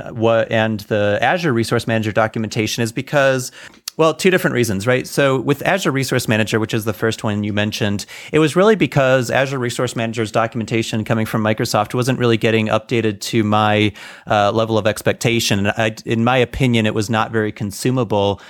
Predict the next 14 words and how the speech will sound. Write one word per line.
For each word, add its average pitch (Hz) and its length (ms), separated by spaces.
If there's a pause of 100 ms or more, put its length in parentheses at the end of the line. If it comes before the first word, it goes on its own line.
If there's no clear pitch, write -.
(140)
by 110 220
the 110 100
vast 110 320
majority 107 720
of, 101 480
uh, 104 40
Azure 135 420
customers 101 480
out 98 180
there. - 240 (300)
So, 165 460
um, 143 460
you 160 120
know, 143 260